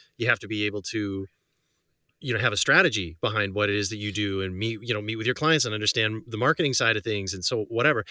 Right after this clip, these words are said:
I say all that to say, I think that music is a, is a lot of the same thing. It used to be that, oh, okay, I could show up and lay my drum parts down and that's the end of it. Or, "I can lay my guitar parts down and that's the end of it." But I, I think there's something to be said if you stretch yourself and,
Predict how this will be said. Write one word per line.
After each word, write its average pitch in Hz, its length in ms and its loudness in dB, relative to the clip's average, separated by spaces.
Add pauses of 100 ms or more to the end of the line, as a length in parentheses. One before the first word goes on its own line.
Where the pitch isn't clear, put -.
(160)
I 139 40 4
say 240 160 4
all 247 120 6
that 147 140 6
to 135 60 0
say, 120 320 4 (400)
I 131 60 4
think 143 160 2
that 131 140 2 (440)
music 151 440 2
is 117 100 2
a, 123 180 2
is 123 140 0
a 120 60 2
lot 117 160 4
of 104 60 0
the 104 60 -2
same 110 220 2
thing. 139 220 2
It 104 80 -4
used 127 220 0
to 123 80 0
be 113 160 -2
that, 107 200 0
oh, 127 280 4
okay, 120 280 4
I 120 60 2
could 123 120 -2
show 117 180 2
up 113 100 -2
and 110 100 0
lay 110 100 0
my 110 120 2
drum 110 200 0
parts 104 260 0
down 101 220 0
and 101 80 -2
that's 98 160 -4
the 104 120 -2
end 110 100 0
of 98 80 -4
it. 80 160 -8
Or, 101 280 0 (120)
"I 104 80 -4
can 104 100 -2
lay 104 80 -2
my 104 80 0
guitar 104 280 0
parts 101 240 0
down 101 160 0
and 98 80 -2
that's 98 180 -4
the 95 140 -6
end 110 100 0
of 104 60 -2
it." 85 140 -8 (360)
But 113 80 4
I, 117 160 4
I 120 80 0
think 147 220 0 (120)
there's 123 220 0
something 135 260 0
to 123 80 0
be 117 120 0
said 123 420 4
if 107 160 -6
you 104 60 -4
stretch - 280 0
yourself 101 460 -2
and, 98 180 -4